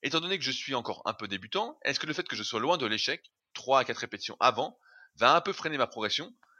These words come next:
sachant que je gagne un peu plus en force que certains pratiquants de niveau avancé ? » Euh, alors, je commence par répondre. C'est normal, et c'est même,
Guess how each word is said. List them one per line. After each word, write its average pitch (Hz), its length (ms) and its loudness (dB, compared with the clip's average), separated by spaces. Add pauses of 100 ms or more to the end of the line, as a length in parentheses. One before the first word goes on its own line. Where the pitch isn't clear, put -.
(120)
sachant 170 360 4
que 139 120 0
je 123 80 2
gagne 117 160 4
un 143 100 4
peu 147 120 -8
plus 135 180 -10
en 113 80 0
force - 580 -4 (1080)
que 160 160 0
certains 165 640 0 (100)
pratiquants - 340 -4
de 135 80 0
niveau 127 420 -4
avancé ? » 139 480 6 (1040)
Euh, 98 400 8 (100)
alors, 143 460 6
je - 100 -8
commence 104 220 -6
par 92 160 -2
répondre. 175 400 -6 (1500)
C'est - 220 2
normal, 151 460 8
et 135 100 4
c'est 139 160 0
même, 147 320 6